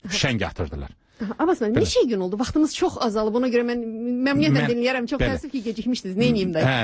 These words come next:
Speaker 1: mənim
Speaker 2: Neçə
Speaker 1: deməli
Speaker 2: gün oldu? Qısaca deyin. Neçə
Speaker 1: Bir
Speaker 2: gün
Speaker 1: gün
Speaker 2: oldu?
Speaker 1: oldu deməli, bir gün oldu. Bütün
Speaker 2: Və ötürdü.
Speaker 1: deməli və fasiləsiz,
Speaker 2: Ötürdü.
Speaker 1: üzr istəyirəm, yeməksiz, içməksiz, böyük çətinliklə və gecə saat on ikidə böyük müsibətlə, üzr istəyirəm, arxamızca güllə atırdılar.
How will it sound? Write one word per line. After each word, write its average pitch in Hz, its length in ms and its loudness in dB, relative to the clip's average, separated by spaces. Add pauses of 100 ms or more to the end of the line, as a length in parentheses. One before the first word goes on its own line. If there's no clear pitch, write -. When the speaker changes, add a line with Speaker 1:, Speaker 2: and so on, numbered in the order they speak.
Speaker 1:
mənim 160 320 2
Speaker 2:
Neçə 139 140 2
Speaker 1:
deməli 139 320 2
Speaker 2:
gün 285 40 -2
oldu? 269 220 -6
Qısaca 311 380 -2
deyin. 302 240 0 (100)
Neçə 302 240 4
Speaker 1:
Bir 190 140 4
Speaker 2:
gün 131 80 -2
Speaker 1:
gün 123 160 2
Speaker 2:
oldu? 127 140 -4
Speaker 1:
oldu 117 320 2
deməli, 120 420 2 (100)
bir 113 100 2
gün 104 160 2
oldu. 98 360 2 (100)
Bütün - 100 -2
Speaker 2:
Və 349 60 2
ötürdü. 117 240 2
Speaker 1:
deməli 165 300 0 (280)
və 110 220 2 (140)
fasiləsiz, 117 640 0
Speaker 2:
Ötürdü. 110 100 2
Speaker 1:
üzr 110 160 2
istəyirəm, 107 240 0
yeməksiz, 113 560 0
içməksiz, 113 460 0
böyük 123 180 2
çətinliklə 123 460 2 (460)
və 131 160 2
gecə 135 280 0
saat 120 300 2 (100)
on 120 200 2
ikidə 135 360 0 (100)
böyük 143 280 4
müsibətlə, 117 640 -4
üzr 104 180 2
istəyirəm, 95 340 0
arxamızca 117 400 0
güllə 104 260 2
atırdılar. 90 520 0